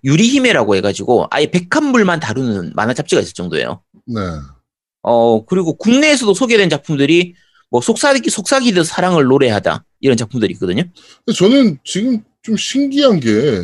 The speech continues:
Speaker 1: 네네.
Speaker 2: 아제트가 이런 걸 정말 잘 알고 있는 것도 되게 신기한데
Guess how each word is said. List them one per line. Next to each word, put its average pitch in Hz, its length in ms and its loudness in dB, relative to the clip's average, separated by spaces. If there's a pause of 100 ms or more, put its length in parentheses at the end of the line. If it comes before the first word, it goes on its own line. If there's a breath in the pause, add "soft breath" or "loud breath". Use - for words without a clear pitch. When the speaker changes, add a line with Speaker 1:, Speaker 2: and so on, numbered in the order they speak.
(400)
Speaker 1:
네네. 92 520 0
Speaker 2:
아제트가 165 540 0
이런 180 280 2
걸 285 200 -2
정말 220 460 2
잘 - 220 -4
알고 254 340 4
있는 311 300 4
것도 226 260 -4
되게 143 180 0
신기한데 147 1200 0